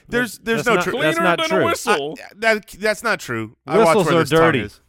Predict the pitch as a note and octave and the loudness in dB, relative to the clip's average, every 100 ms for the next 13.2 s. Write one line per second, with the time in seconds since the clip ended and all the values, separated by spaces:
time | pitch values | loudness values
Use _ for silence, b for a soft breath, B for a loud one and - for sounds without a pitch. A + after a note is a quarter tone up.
0 | _ A3 C4 E4 F4+ - D4+ A4 A4 B2 | _ -6 -4 -4 -4 -8 -6 -2 -2 -2
1 | C3 A#3+ D4 D4+ F4 - G4+ - C#3+ G#3 | -2 -2 0 0 -2 -4 -4 -6 -4 -2
2 | A#3 A#2+ _ _ _ _ _ A3 G#3+ A3 | -2 -4 _ _ _ _ _ -2 2 0
3 | A#3 - F#3+ G#3+ F3 F#3+ A#3 B3+ G#3 F3+ | -2 -8 -6 -6 -8 -4 -2 0 -4 -4
4 | F#3+ E3+ D#3 D3+ A2 G#2+ C3 C#3+ C3+ - | -6 -6 -6 -8 -12 -10 -4 -4 -4 -8
5 | B2 G2+ G2 E2 - D3 F#3 E3+ D3 G#3+ | -10 -10 -12 -14 -10 -4 -4 -4 -8 -10
6 | F#3 C#3+ E3 D3+ E3 F3+ G#3 A3 F3+ C#3 | -10 -12 -12 -8 -6 -4 -2 -4 -4 -6
7 | - F5+ D#3 - G3+ - F3+ - E3 - | -8 -10 -8 -6 -6 -8 -10 -8 -8 -8
8 | - G3 - - - F3+ D3 - A#3 B3+ | -8 -10 -8 -14 -12 -12 -12 -8 -2 -2
9 | - - D4 B3+ A3 E3 E3 E3 F3 D#3+ | -4 -4 -4 -2 -2 2 2 2 -2 -6
10 | D#3 D#3+ G#3 F3+ F#3 E3 C#3 C#3+ D3 D3 | -4 -2 -2 -4 -6 -4 -4 -4 -4 -6
11 | D3+ C3+ C#3 - C#3+ C#3 C3 - _ _ | -6 -4 -6 -4 0 0 0 -8 _ _
12 | _ _ _ - G3 C#3 C#3+ D#3 D#3 F3+ | _ _ _ -4 -2 -2 -2 -8 -4 -4
13 | D#3+ | -4